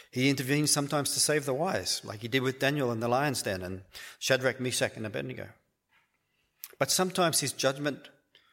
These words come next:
that is to condemn or to save, waits until the end.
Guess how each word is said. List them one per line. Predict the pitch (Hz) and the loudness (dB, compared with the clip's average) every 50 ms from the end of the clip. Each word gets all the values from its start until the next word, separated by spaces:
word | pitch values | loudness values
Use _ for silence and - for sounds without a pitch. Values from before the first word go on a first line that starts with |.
| _ _ _ - | _ _ _ -6
that | 110 107 117 | -4 -4 -2
is | 113 - - | -2 -4 -4
to | - 110 | -6 -8
condemn | - 110 104 98 113 131 147 170 151 139 - _ _ | -8 -6 -2 -2 0 0 -2 -4 -10 -12 -16 _ _
or | - 127 | -4 -4
to | 123 139 | -2 0
save, | - - - 127 123 123 131 127 - - - _ _ _ _ _ _ _ _ _ - | 0 0 2 2 2 0 -2 -4 -8 -14 -18 _ _ _ _ _ _ _ _ _ -6
waits | 113 110 107 - - - - - - _ _ _ _ | -4 -4 -2 -2 -2 -2 -4 -4 -8 _ _ _ _
until | - 113 - - 98 | -20 -16 -14 -12 -10
the | 98 98 107 | -10 -10 -10
end. | 104 92 90 95 - | -10 -12 -14 -16 -20